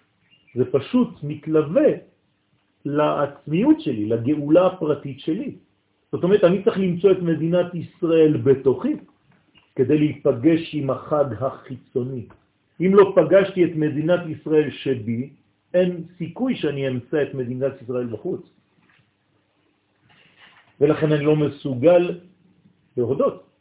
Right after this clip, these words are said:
להכיר, כי לא מצאתי את זה בפנים. אני אומר במילים פשוטות, ביום העצמאות צריך כל אחד לעבוד עבודה רצינית. עבודה של מה? של כוונה.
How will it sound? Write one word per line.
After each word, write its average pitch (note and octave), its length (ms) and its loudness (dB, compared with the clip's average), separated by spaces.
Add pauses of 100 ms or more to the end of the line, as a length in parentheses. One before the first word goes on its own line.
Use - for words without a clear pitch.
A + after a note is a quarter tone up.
(500)
להכיר, C3+ 420 -4 (1300)
כי C3 160 -6
לא C3+ 120 4
מצאתי C#3 420 4
את G2 80 -4
זה G#2+ 80 -8
בפנים. D3+ 300 -10 (1700)
אני C3+ 120 0
אומר E3+ 240 6
במילים D#3 400 2
פשוטות, F3+ 520 -2 (220)
ביום E3+ 300 4
העצמאות D#3 680 -2
צריך F3 380 0
כל G3 280 2
אחד F#3 280 0
לעבוד C#3 460 -2
עבודה A#2 400 -4
רצינית. F3+ 600 -8 (1040)
עבודה C#3+ 320 4
של E3 200 -2
מה? B2 180 -2
של D3 220 -8
כוונה. F3+ 420 0